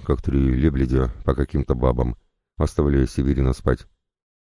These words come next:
Словно вспышка стробоскопа, всплывают яркие картинки и быстро исчезают. Вот березка, и я читаю, обняв дерево, стихи Сергея Есенина «Белая береза под моим окном».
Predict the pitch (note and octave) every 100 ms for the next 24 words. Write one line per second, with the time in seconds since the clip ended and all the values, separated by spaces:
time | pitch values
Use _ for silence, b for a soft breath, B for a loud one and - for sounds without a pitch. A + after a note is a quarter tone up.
0 | _ - C3+ C#3 C#3 - D3 C3 B2 -
1 | G#2+ G#2 - C#3 - D2+ B1+ - F2+ G2
2 | G#2 F2+ G2+ F2+ F2 E2 - E2+ - A#2+
3 | - D2+ - F2 D#2+ F2 - E2 - D#2
4 | C2+ G#1+ - - _ _ _ _ _ -
5 | D3+ B2+ G2+ F#2 - F2 D2 - _ _
6 | D#2 D#2 D2 D2 E2 D#2 C#2 C2+ C#2+ C2+
7 | D#2+ F2 C#2+ C#2 - C#2 D#2 D2+ - C#2
8 | C2+ C#2 C2+ - - D#2+ B1+ A1+ _ _
9 | _ _ - C#2+ F2 D2+ D2 D#2+ F2+ D2+
10 | - B1+ C#2 C2+ C#2 - A1+